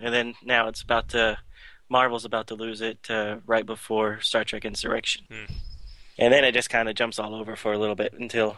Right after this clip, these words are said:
Speaker 1: I D W gets it, uh, what, two thousand and nine, two thousand eight, right before the new movie came out.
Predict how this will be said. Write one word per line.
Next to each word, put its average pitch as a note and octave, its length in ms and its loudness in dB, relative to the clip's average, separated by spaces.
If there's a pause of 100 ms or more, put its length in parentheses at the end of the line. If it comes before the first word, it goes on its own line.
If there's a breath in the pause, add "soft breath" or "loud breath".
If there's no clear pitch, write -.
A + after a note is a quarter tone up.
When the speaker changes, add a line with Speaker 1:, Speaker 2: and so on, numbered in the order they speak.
Speaker 1:
I A2+ 200 4
D A2 100 -2
W G#2+ 380 -4
gets A2 180 -6
it, - 140 -6 (220)
uh, A2 260 -2 (320)
what, - 240 -8
two A#2 140 -6
thousand G#2+ 340 -2
and G2+ 160 -10 (360)
nine, A2 460 0 (140)
two B2 140 0
thousand A2+ 300 0
eight, A#2+ 200 2
right A#2 180 2
before A#2 280 -4
the A#2 60 -8
new A#2+ 140 -6
movie B2 220 -6
came B2 180 -8
out. B2 140 -10